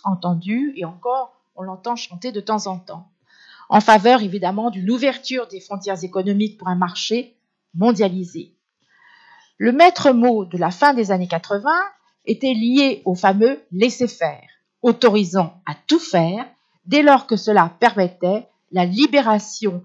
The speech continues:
et la libéralisation dans les domaines politiques et éco-, et économiques,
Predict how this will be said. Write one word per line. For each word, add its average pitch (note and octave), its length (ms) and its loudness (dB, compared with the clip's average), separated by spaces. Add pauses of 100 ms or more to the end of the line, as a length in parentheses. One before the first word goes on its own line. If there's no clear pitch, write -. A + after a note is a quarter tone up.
(140)
et E3 80 -8
la E3 140 -6
libéralisation G3 1200 -2 (320)
dans C#4 220 4
les C4 160 2
domaines F#3+ 480 0 (100)
politiques B3+ 720 -2
et F3+ 100 -4
éco-, - 320 -12 (520)
et F3 160 2
économiques, F3+ 760 -2